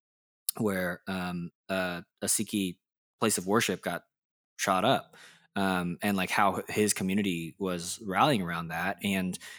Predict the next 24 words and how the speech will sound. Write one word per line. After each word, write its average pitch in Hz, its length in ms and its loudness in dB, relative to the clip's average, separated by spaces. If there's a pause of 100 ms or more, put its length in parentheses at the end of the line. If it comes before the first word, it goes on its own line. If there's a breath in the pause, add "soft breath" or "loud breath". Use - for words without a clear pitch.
he 123 80 2
had 107 80 4
the 107 80 6
opportunity 98 580 0
to, 90 540 -2
um, 87 240 -6
this 95 100 -2
is 92 60 -4
in 85 120 -4
this 85 80 -8
book, 82 320 -8
so 82 240 -8
I 82 80 -10
guess, 85 180 -8
like, 87 180 -12
minor 85 280 -6
spoilers, 160 560 -10
but 87 160 -6
he 110 60 4
had 127 100 6
the 131 60 6
opportunity 104 420 0
to, 95 80 -4
like, 90 200 -4